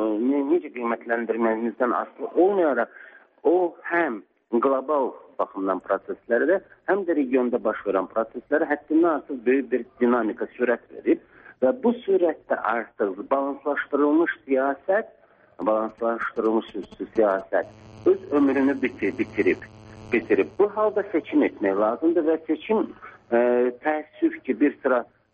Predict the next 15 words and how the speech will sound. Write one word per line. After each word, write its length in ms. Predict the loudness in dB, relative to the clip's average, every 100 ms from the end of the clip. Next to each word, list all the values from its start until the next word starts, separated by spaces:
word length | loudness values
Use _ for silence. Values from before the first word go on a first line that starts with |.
| -2
e, 60 |
e, 1400 | 0 2 0 0 -2 -4 -4 -4 -2 2 2 2 2 0 2
bir 200 | 0 0 -4
sıra, 260 | 0 0 -2 _ _ _
e, 60 | -2
hallarda 680 | -2 0 -2 0 0 -2
heç 280 | -4 0 0 -2 0
də, 100 | 2
e, 380 | 2 -2 -2 -2
həmişə 460 | 2 2 2 -2 0
obyektiv, 400 | 0 -2 -4 -8 -8 -20 _ -2
e, 80 | 0
faktorlarla 760 | 0 -6 -4 -4 -2 0 0
bağlı 380 | 2 0 -2 -2
deyil. 220 | 0 0